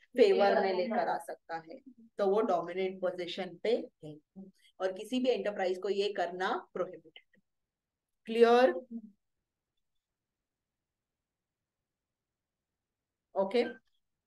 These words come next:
In the line with latest global trend, dominance shall not be determined with reference to asset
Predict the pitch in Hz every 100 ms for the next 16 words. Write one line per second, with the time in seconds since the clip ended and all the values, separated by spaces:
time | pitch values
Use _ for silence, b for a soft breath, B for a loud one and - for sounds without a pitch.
0 | - 254 285 311 226 247 285 294 202 190
1 | 240 240 208 190 185 185 190 240 - 196
2 | 208 208 240 302 339 - - 254 233 214
3 | 254 247 240 196 190 196 226 214 214 190
4 | 202 214 226 262 233 - - 262